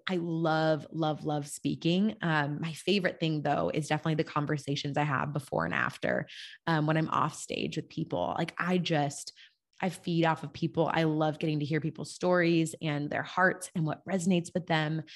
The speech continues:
And getting to travel across the country doing that is just, it feels like the greatest gift. And it's something that I'm most excited about right now with my career. And the cool thing about it is,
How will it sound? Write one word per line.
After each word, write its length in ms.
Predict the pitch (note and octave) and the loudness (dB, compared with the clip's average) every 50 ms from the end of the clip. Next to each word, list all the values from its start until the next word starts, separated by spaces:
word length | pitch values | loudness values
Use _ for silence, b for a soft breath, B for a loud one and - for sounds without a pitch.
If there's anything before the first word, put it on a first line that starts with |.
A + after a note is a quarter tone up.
| B B B B B B B _ | B B B B B B B _
And 460 | F#3 F3+ F3 E3+ E3 E3 E3 E3+ D#3+ | 0 2 4 4 4 4 4 2 2
getting 240 | - F3+ F3+ G#3+ A3 | 0 0 0 2 0
to 60 | G3+ | 0
travel 340 | F#3 - - E3+ D#3+ D#3+ F3 | -2 0 0 0 2 2 2
across 300 | F3+ F3 - E3+ D#3+ - | 0 0 0 -4 -4 -4
the 80 | - D#3+ | -6 -8
country 420 | - - - D3+ D#3 - - F3 | -8 -4 -4 -4 -4 -2 -2 -2
doing 380 | E3 D#3+ - D3 D3 D#3 F3+ G3 | -2 0 0 0 2 2 2 2
that 240 | A3 A#3 - - - | 2 2 2 2 0
is 140 | F3 E3 | -2 0
just, 260 | - - F3 E3+ - - | 0 -2 -2 -2 -4 -6
it 180 | - F3 - - | -6 -6 -2 0
feels 180 | G3 F#3+ F3 | 0 2 2
like 100 | F#3 F#3 | 0 0
the 80 | F3 D#3 | -2 -4
greatest 420 | D#3 - D#3 D#3 D3+ D#3 D3+ - | 0 0 2 2 2 0 0 -2
gift. 200 | - C#3+ D#3 - | -2 -2 0 0
And 100 | D#3+ C#3+ | -2 -2
it's 100 | - - | -2 0
something 340 | - D#3+ E3 D#3+ E3 E3+ E3 | 0 2 2 2 2 4 4
that 180 | D3+ D3 - - | 4 2 2 2
I'm 260 | D#3 D#3 D#3 D3 D3 B B B B B _ - | 2 0 0 0 -2 B B B B B _ 2
most 360 | F3+ F#3 F3+ F3 E3 - - | 4 6 6 6 4 0 -4
excited 440 | F3+ - - - D3 D3 D3+ D#3 E3+ | -4 -4 -2 0 0 0 0 0 0
about 220 | E3 E3 D#3 - | 0 0 0 0
right 180 | E3+ C#3+ C#3+ - | 0 -2 -2 -2
now 140 | D3+ D3+ | -2 -2
with 160 | D3+ D#3 D3 D#3 | -2 -4 -2 -2
my 100 | D3 C#3+ | -4 -4
career. 680 | - - - D3 C#3+ C#3+ C#3+ D3 D#3+ F#3+ A3+ B3 A#3+ B B B B B B - | -4 -4 -4 -2 0 0 2 4 4 4 4 2 -2 B B B B B B 0
And 120 | G#3 F#3+ | 2 2
the 60 | G3 F#3+ | 2 0
cool 300 | - - C#4 D#4+ F4 E4+ | -2 0 4 4 4 4
thing 180 | C4 G#3 F3+ | 4 2 2
about 320 | F3 D#3 D3 C#3+ C3+ C3+ D3 | 2 4 4 2 4 2 2
it 140 | C#3+ C#3+ - - | 0 -2 -2 -2
is, 420 | D3+ D3 D3 D3 D3 C#3+ C3+ - | -2 0 0 0 -2 -2 -4 -10